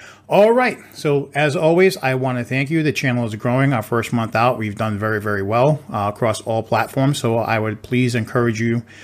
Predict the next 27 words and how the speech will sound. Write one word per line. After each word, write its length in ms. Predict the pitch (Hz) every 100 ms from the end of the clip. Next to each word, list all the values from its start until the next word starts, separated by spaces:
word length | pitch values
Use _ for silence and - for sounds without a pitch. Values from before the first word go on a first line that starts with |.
| - -
to 120 | - 156
continue 540 | 151 120 151 151 147
to 380 | 135 139 131 131
following, 560 | 123 131 131 131 131 127
subscribing, 840 | - 117 - 123 120 120 120 117 120
uh, 180 | 110 113
and 180 | 147 147
of 120 | 147
course, 200 | 170 165
sharing. 560 | - 131 151 135 95 107
Most 280 | 120 139
of 60 | 147
all, 120 | 139
sharing. 320 | - 139 127
If 140 | 104 -
you're 120 | 135
hearing 440 | 127 147 143 135 - - - - -
this 220 | 139 135
on 180 | 135 127
my 180 | 127 113
podcast, 600 | 127 135 143 147 135 -
please 180 | 151 135
share 300 | - 139 101
it. 120 | - -
You 60 | 110
know, 120 | 107
I, 120 | 107